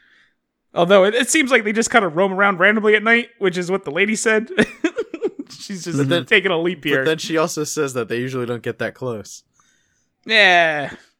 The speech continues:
Speaker 1: They did a bad job sensing her then. I,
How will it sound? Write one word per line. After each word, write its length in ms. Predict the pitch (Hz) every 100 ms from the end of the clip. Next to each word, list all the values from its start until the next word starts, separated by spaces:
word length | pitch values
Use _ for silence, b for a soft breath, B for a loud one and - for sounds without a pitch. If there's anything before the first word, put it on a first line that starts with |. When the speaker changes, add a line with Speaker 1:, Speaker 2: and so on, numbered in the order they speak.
| _ _ _ _ _ _
Speaker 1:
They 140 | 185
did 120 | 185 190
a 40 |
bad 260 | 175 190 175
job 220 | 190 175
sensing 400 | - 196 185 185
her 200 | 156 160
then. 340 | 147 151 151 165
I, 200 | 147